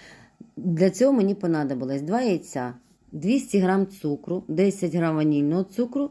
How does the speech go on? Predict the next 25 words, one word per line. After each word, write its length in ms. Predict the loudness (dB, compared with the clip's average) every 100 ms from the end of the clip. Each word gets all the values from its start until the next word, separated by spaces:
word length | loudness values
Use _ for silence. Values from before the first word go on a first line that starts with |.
| -4
двісті 440 | 0 0 0 0
грам 220 | 2 2
молока, 600 | 2 2 -2 -2 -2 -2 -6 -18 -20 _
сто 240 | -6 -2
двадцять 380 | 2 2 2 0
грам 260 | 0 0 -2
олії, 500 | -2 0 2 0 -2
борошна 560 | 0 2 2 2 0 -2
триста 440 | 0 -2 -2 -4
грам, 320 | -2 -2 -2 -4
полтори 400 | -4 -2 0 0
чайної 380 | 0 0 2 2
ложечки 520 | 2 0 -2 -4 -2
розрихлителя, 920 | 0 0 0 -4 -4 -8 -8 -10 -10 -10
два 260 | -4 0 2
яйця, 420 | 2 0 -2 -4 -4 -6
цукор, 300 | -6 -2 -2
ванільний 460 | 0 0 0 -2
цукор. 440 | -2 -2 0 -2 -2 -10 -20 -20 _ -20 _ _ _ _ _
Змішуємо 760 | -4 2 4 4 2 4 4 4
міксером 580 | 2 0 -4 -2 -2
до 160 | 0 -2
красивої 540 | 0 -4 -2 2 2
пишної 560 | 2 2 0 0 0 2
маси. 680 | 2 2 -2 -6 -12 -12